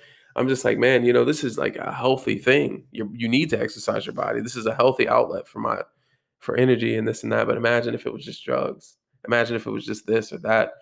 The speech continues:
or something that, that was detrimental, stress. So while you have this, take care of it, because when you lose it, man, it ain't cool.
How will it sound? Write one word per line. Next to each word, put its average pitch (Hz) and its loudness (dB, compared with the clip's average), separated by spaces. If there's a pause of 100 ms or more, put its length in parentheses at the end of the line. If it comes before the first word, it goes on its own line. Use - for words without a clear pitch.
(240)
or - -10
something 113 2
that, 104 0
that 110 4
was 101 -4
detrimental, 110 0 (220)
stress. - -2 (2000)
So - 2
while 175 2
you 202 4
have 127 0
this, 113 -2
take 117 0
care 110 0
of 110 -2
it, - -8
because 113 -6
when 117 -6
you 123 -8
lose 170 0
it, 175 4
man, 147 2 (1400)
it 127 2
ain't 120 4
cool. - -4